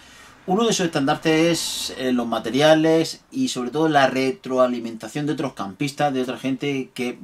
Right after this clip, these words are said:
va probando sus materiales y va viendo, pues, eh, las cosas que se pueden mejorar, ya que continuamente están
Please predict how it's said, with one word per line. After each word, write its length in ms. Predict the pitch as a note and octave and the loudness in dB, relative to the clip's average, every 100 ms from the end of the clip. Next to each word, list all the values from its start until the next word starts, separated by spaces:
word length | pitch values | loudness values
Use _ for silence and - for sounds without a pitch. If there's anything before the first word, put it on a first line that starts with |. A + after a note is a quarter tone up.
| G#2 | -4
va 120 | A#2+ | -4
probando 320 | A2 A2+ G#2 | -4 -6 -8
sus 180 | - B2+ | -6 -4
materiales 720 | C3 C3 C#3 D3+ D#3 F3+ - _ _ _ - | -2 -2 -2 0 -2 -6 -10 _ _ _ -6
y 200 | A#2+ A#2 | -4 0
va 240 | B2 C3 | 4 4
viendo, 400 | B2 C3 C3+ D#3+ | 4 2 2 0
pues, 240 | A2 - - | -2 -10 -12
eh, 120 | F#2 | -12
las 140 | F#2+ F#2 | -12 -12
cosas 220 | G#2+ B2+ | -14 -14
que 80 | - | -12
se 100 | G2 | -8
pueden 380 | G2+ A#2+ C3 G#2+ | -4 -2 0 -2
mejorar, 440 | F#2 F#2+ G#2 F#2+ | -4 -6 -8 -6
ya 160 | G2+ A2 | -6 -6
que 140 | B2 | -8
continuamente 720 | - G#2 F2+ C#3 C#3 D3 D3+ | -4 -4 0 0 2 0 -4
están 340 | B2+ - D3 | -4 -2 -2